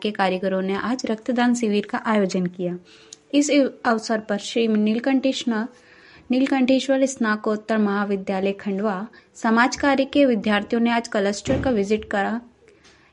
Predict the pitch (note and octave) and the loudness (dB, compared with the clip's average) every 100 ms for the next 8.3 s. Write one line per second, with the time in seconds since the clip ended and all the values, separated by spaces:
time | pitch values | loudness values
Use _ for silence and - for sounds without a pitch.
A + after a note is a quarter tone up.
0 | - C#4+ C4 C4 B3+ C4 B3+ A3+ G#3+ A3+ | 0 2 6 6 6 2 2 0 0 -2
1 | A3 A3+ G#3+ G3 G3 F#3 C4 D4+ A#3 A3 | -2 -2 -2 -2 -2 -2 2 4 4 2
2 | A3+ A3 A3 A#3 C4+ A#3 G#3+ A3 G#3+ G3 | 4 2 2 4 4 4 0 0 0 -2
3 | G3+ A3 G#3 - A3 G#3+ G3 G#3+ G#3+ F#3+ | -2 -4 -4 -4 -4 -2 -2 0 0 0
4 | G#3 - A3 G3+ G3 B3+ C#4 C4+ A3 G3 | -2 -2 -4 0 0 0 0 0 0 0
5 | G3+ G3+ A#3 - - - - G#3+ A3+ D4 | -2 -4 -4 -8 -18 -20 -4 2 4 4
6 | D4 D#4 D#4 D#4 G#3 G#3+ A#3+ A#3 G#3+ A3 | 4 2 2 4 4 4 4 2 2 0
7 | A#3+ - G3+ - G#3 G3 G#3 G#3+ G3+ G3 | -2 -2 -2 -2 0 2 2 -2 -2 -2
8 | G3+ G#3 | 0 0